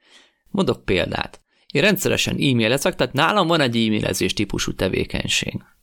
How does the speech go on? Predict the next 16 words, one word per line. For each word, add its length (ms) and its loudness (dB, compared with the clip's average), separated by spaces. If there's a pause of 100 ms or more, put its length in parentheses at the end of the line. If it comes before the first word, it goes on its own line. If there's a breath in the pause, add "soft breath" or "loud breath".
Rendszeresen 680 0
van 140 0
olyan, 160 0
hogy 120 -2
pénzügyi 420 -2
tervezéssel 800 -2
kell 160 -6
foglalkoznom. 920 -4 (400)
Rendszeresen 800 0
kell 220 0
olyan 220 0
tudatállapotba 800 -2
kerülnöm, 440 0
hogy 140 0
dokumentumot 800 -4
írjak. 380 -4